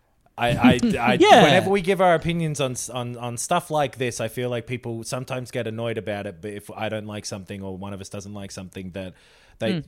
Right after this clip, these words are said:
Speaker 1: that, like, I'm prob-, I might be wrong. <laughs> I'm not, and I never have been,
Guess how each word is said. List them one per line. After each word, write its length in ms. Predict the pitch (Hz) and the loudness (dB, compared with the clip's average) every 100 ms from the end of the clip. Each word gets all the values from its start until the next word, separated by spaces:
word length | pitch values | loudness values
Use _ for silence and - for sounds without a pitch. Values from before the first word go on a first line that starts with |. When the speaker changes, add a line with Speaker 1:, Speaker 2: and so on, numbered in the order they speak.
| - | -10
Speaker 1:
that, 120 | 117 | -4
like, 300 | 123 113 - - _ _ _ _ - | -2 -2 -6 -20 _ _ _ _ 2
I'm 360 | 123 202 180 104 | 8 8 6 0
prob-, 340 | - 147 - - - - - | 2 2 -2 -18 -20 -20 0
I 160 | 151 240 | 4 6
might 240 | 208 151 | 6 2
be 100 | 131 | 0
wrong. 320 | 110 87 69 - _ - _ | -2 -4 -10 -20 _ -20 _
<laughs> 0 | 175 180 - - 247 - 247 - 285 240 208 | 0 2 4 2 2 4 4 6 4 2 -2
I'm 260 | 110 139 190 | 0 2 6
not, 380 | 156 214 - - _ _ - | 6 6 4 -16 _ _ -4
and 120 | 143 | 0
I 80 | 156 | 4
never 220 | 165 180 | 6 6
have 280 | 160 233 170 | 8 8 8
been, 180 | 262 | 8